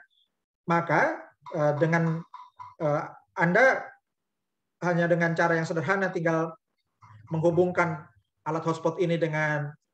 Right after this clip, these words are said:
kabel telepon, eh, kab-, ma-, kabel, dengan kabel listrik ya, jadi untuk menghidupkan powernya,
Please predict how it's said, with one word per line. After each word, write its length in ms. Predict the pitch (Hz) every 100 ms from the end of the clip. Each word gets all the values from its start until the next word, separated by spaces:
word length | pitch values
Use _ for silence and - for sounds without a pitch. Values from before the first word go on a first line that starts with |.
| _ _ _ _ _ _ _ -
kabel 320 | 139 143 147
telepon, 480 | 156 156 175 214 - - _ _ _ _ _ _ -
eh, 180 | 156 143
kab-, 380 | 151 147 196 -
ma-, 220 | 160 - - -
kabel, 480 | 160 156 151 151
dengan 160 | 156 156
kabel 240 | 160 156 156
listrik 320 | 151 196 -
ya, 160 | 160
jadi 220 | 226 139 156
untuk 300 | 151 147 147
menghidupkan 640 | 143 143 139 - 143 139
powernya, 480 | 151 147 143 143 240